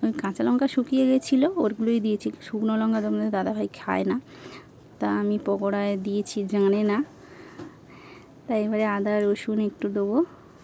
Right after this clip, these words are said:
দিয়ে টমেটো দিয়েছি, দিয়ে এটাকে ভালো করে মশলা দিয়ে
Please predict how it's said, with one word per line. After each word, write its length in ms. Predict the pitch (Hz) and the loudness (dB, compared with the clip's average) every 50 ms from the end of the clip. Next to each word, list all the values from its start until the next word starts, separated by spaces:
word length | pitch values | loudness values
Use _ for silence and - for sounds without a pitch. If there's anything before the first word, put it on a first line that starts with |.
| - - - | -14 -8 -6
দিয়ে 480 | 208 196 208 208 208 208 214 220 220 247 - - | -4 -4 -2 -2 0 2 2 2 0 -2 -2 -2
টমেটো 400 | 208 202 202 190 196 196 - 214 | -2 -2 0 0 -2 -2 -2 -4
দিয়েছি, 520 | 202 214 208 214 208 - - - 269 311 - - - - - - - - - - - - 214 202 190 | -4 -2 -2 -2 -4 -4 -2 0 0 0 0 -2 -10 -18 -18 -18 -18 -18 -18 -14 -6 -2 -2 0 0
দিয়ে 240 | 208 214 226 233 202 | 0 0 2 2 0
এটাকে 340 | 190 - 196 196 - 220 214 | 0 0 -2 -4 -4 -6 -6
ভালো 300 | 220 208 208 202 202 202 | -4 -4 -4 -2 -4 -2
করে 220 | - 208 208 214 | -2 -2 0 0
মশলা 540 | 214 214 202 202 208 - - - 220 214 214 | 0 0 0 -2 -2 -4 -4 -4 -2 -2 -2
দিয়ে 420 | 190 202 202 208 220 233 277 320 | -2 -4 -4 -2 0 2 2 0